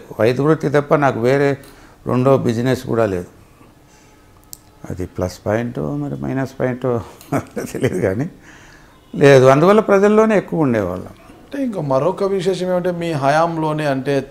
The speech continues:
Speaker 2: చాలా విశిష్టమైన సైన్స్ సిటీ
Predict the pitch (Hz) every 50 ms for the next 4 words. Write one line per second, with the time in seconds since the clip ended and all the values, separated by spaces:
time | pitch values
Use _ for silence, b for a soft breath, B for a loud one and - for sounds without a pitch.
0 | - - 113 113 - 127 135 151 160 160 156 151 139 135 131 - B B B B
1 | B 123 123 139 165 151 - - 175 156 143 143 131 123 120 - b b b b
2 | b b - - 135 156 196 208 202 208 - 180 151 175 170 143 123